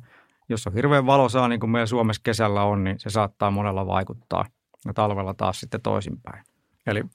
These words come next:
rentoudutaan ja luodaan semmoinen houkutteleva ilmapiiri.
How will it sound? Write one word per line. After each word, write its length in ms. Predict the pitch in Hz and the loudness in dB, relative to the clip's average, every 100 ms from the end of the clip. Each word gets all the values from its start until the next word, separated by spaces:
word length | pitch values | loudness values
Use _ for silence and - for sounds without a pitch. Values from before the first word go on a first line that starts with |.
| - | 2
rentoudutaan 920 | 135 143 135 123 110 101 110 104 92 - | 4 6 6 4 2 0 2 2 0 -6
ja 100 | 110 | -4
luodaan 360 | 113 110 107 | 0 2 2
semmoinen 360 | 98 104 104 104 | 0 0 -2 0
houkutteleva 760 | 127 131 120 120 117 107 101 104 | 0 0 -2 -4 -2 0 0 0
ilmapiiri. 640 | 127 113 110 - 113 110 | 2 2 0 -2 -4 -6